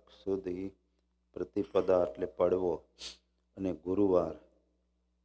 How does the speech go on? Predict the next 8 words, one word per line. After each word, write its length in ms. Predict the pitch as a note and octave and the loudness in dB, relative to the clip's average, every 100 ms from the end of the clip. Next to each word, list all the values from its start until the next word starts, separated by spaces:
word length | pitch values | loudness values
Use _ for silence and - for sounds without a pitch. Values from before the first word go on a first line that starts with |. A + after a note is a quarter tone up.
| _ _ G2 | _ _ 0
નવેમ્બર 300 | G#2+ A2 A2 | 2 6 6
મહિનાની 560 | A2 G#2+ G#2+ G#2+ G#2+ - | 4 2 2 2 -2 0
ચોવીસમી 500 | G2+ G2+ - - G2+ | 2 2 0 -6 -8
તારીખ, 460 | - F#2+ G2 G2+ - - | 0 2 2 0 -8 -10
અનુરાધા 500 | G2 G2 F#2+ F2+ F#2+ | -6 -2 0 0 0
નક્ષત્ર, 580 | F#2 F2+ - G2 - G2+ G#2 G2+ _ _ _ _ _ _ | -2 -6 -8 -10 -6 -2 -2 -4 _ _ _ _ _ _
વૃશ્ચિક 360 | F#2 F2+ - G#2+ | -6 -6 -8 -6
રાશિ, 380 | F#2 F2 - D#2+ | -2 -2 -4 -16